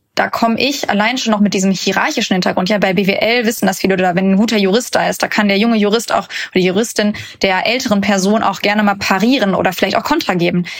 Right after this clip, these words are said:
In der medizinischen Welt ist das wenig erwünscht, weil man erarbeitet sich etwas durch das Absitzen von Zeit und Älterwerden. Und da merke ich,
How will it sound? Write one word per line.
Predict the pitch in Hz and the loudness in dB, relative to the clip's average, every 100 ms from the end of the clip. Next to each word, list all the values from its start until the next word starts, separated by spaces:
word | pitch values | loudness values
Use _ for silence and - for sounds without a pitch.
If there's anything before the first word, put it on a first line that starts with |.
| - - | -12 -2
In | 220 214 208 | 2 2 2
der | 202 196 | 2 2
medizinischen | 196 196 - 190 185 - 233 | 0 0 0 0 2 2 2
Welt | 233 240 | 2 0
ist | 220 - | -2 0
das | 214 - | -2 2
wenig | 196 233 220 | 2 2 0
erwünscht, | 214 190 208 285 - - | 0 0 2 0 -2 -2
weil | 208 214 | 0 2
man | 208 202 _ _ - | 0 -4 _ _ -4
erarbeitet | 214 - 208 247 302 294 269 | -2 0 0 0 0 -2 -2
sich | 262 - | -2 -2
etwas | 233 - 240 - - | -2 0 -2 -2 0
durch | 214 208 | 0 0
das | 185 180 | -4 -2
Absitzen | 226 233 - 220 - 202 | -4 -4 -4 -4 -4 -4
von | - 185 | -2 -2
Zeit | - 202 226 262 | 0 -2 0 0
und | 214 - | -2 0
Älterwerden. | 214 202 - 170 170 165 165 175 - - - - - - | 0 0 -2 0 0 0 -2 -4 -10 -16 -14 -14 -12 -2
Und | 214 208 | 0 2
da | 226 | 2
merke | 285 285 311 247 | 0 0 0 -2
ich, | - 302 359 - | 0 -2 -4 -10